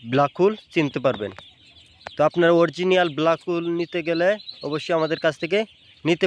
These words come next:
পারবেন। তো আপনারা চিনবেন কিভাবে, অবশ্যই আমি বলে দিই। তো ব্ল্যাক হোলের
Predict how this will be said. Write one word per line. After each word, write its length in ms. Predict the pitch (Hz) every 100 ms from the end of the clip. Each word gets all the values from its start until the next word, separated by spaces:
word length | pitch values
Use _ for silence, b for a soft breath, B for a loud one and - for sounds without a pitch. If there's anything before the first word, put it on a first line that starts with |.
| 170
পারবেন। 260 | 143 107 90 _ - - - - - _ - -
তো 40 | 156 160
আপনারা 220 | 180 175 -
চিনবেন 260 | 185 190 180
কিভাবে, 280 | 185 180 180 175
অবশ্যই 280 | 175 170 185
আমি 80 | 175 151
বলে 140 | 170 175 127
দিই। 120 | 85 - - - - - - - -
তো 60 | 117
ব্ল্যাক 200 | 139 160 -
হোলের 240 | 180 180